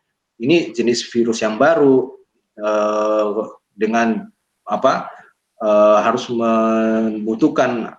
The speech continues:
alat-alat, contoh alat B C R, rapid test yang jumlah yang masih mahal harganya, dengan, eh, jumlah yang cukup besar harus kita cepat siapkan.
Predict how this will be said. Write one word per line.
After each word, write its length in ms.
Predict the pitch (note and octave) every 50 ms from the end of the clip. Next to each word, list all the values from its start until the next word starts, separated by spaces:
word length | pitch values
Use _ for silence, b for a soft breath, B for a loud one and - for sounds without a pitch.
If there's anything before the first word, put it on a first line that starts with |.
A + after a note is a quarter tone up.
| _
alat-alat, 480 | - A#2 A#2 A#2 A2+ A#2 A#2+ A#2+ A#2 A2+
contoh 320 | - A2+ G#2 G#2 A2+ G#2
alat 240 | G2+ G#2 G#2+ F#2+ G#2
B 80 | A#2 G#2+
C 160 | - F3 D3+
R, 320 | - - C3+ B2+ B2 A#2
rapid 240 | B2 A2+ - B2+ -
test 240 | - C#3+ - - B2+
yang 320 | A2+ A#2 A#2 A2+ A2+ G#2
jumlah 640 | A2 A#2 A2+ A#2 A2+ A#2 A2+ G#2+ G#2 G#2 G#2 G2+ - F2+ - F2 - A2+ G#2+ A2
yang 240 | G#2+ G#2 G#2+ G#2+
masih 240 | G#2+ G#2+ - - C3
mahal 240 | B2+ C#3 C#3+ C#3+ B2 A#2 A#2+
harganya, 560 | A2+ A2+ C3 C#3+ D3 C3+ B2 A#2+ A#2 A2+ G#2
dengan, 320 | G#2+ G2+ G#2+ A#2 B2 B2+ B2+ - _ _ _ _ _ _ _ _ _ _ _ _ _ _ _ B B B B B B B B - G#2+
eh, 80 | G#2 G2+
jumlah 240 | - A#2 A2+ A2 A2+
yang 160 | A2+ A2+ A2
cukup 320 | - - - A#2 G#2 B2
besar 240 | C3 - C#3+ B2 A2+
harus 240 | A2 G#2+ A#2 A2+ - - - - - - - - - - -
kita 240 | - - A2 G#2
cepat 280 | - - G#2 - G#2 - - -
siapkan. 640 | G2+ - - - C3+ - - - A#2+ A2+ G#2+ G#2+ -